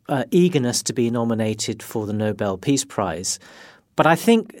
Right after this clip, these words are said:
there's something very serious at stake too. The first of these is that the North, Trump was warned, was a growing threat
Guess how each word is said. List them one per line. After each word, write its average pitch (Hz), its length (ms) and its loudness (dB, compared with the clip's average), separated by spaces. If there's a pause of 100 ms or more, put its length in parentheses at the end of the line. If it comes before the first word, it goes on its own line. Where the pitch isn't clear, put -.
(100)
there's 175 160 2
something 175 260 0
very 151 220 6
serious 139 760 0
at - 140 -12
stake 110 420 -6
too. 92 480 -4
The 143 60 2
first 185 520 2
of 117 100 -10
these 101 300 -6
is 120 160 -8
that 120 180 -8
the 131 100 -4
North, 120 680 -4
Trump - 280 -2
was 110 160 -6
warned, 123 300 -4
was 110 140 -2
a 104 40 -2
growing 127 540 2
threat - 540 -6